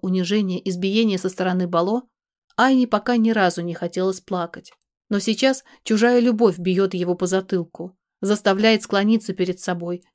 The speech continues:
пасть на колени и зарыдать в голос. Эта любовь, загнанная в грязное, провонявшее перегоревшим маслом кафе, окруженная вооруженными людьми и главным злом страны, все равно пробивает потрескавшийся старый кафель на полу,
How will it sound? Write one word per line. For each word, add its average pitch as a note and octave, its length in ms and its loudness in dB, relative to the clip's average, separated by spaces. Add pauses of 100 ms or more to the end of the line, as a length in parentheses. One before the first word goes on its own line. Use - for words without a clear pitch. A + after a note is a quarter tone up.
пасть G3 260 0
на F#3+ 100 -2
колени G#3 420 0
и G#3 140 -6
зарыдать F3+ 420 0
в F3+ 60 -4
голос. F3 480 -4 (360)
Эта G#3+ 180 2
любовь, G3+ 420 4 (200)
загнанная G#3+ 560 4
в F3+ 60 -6
грязное, G3 580 0 (140)
провонявшее G#3 680 2
перегоревшим G3+ 680 0
маслом G3+ 380 -2
кафе, A3 420 -4 (220)
окруженная G#3+ 640 2
вооруженными G3+ 640 2
людьми F#3 320 0
и - 160 -4
главным G3+ 420 0
злом G3 220 -2
страны, G3 540 -4 (300)
все A#3+ 180 4
равно B3+ 320 4
пробивает F#3+ 500 2
потрескавшийся F#3+ 1000 -2
старый A#3 340 2
кафель F#3 400 -2
на E3+ 120 -4
полу, F3+ 440 -6